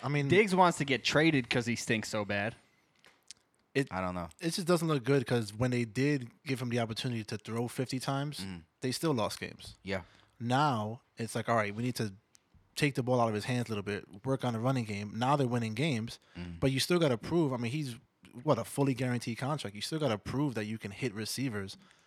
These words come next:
Speaker 1: when the, when it's necessary.
Speaker 3: Yeah.
Speaker 1: So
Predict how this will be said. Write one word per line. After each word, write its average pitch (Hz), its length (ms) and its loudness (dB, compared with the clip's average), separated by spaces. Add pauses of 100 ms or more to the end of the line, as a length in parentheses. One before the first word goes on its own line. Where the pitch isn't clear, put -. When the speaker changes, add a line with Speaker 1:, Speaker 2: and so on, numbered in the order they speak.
(180)
Speaker 1:
when 120 340 0
the, 113 160 -2 (380)
when 110 160 -4
it's 104 100 -6
necessary. 101 600 -2
Speaker 3:
Yeah. 110 200 4
Speaker 1:
So 120 300 6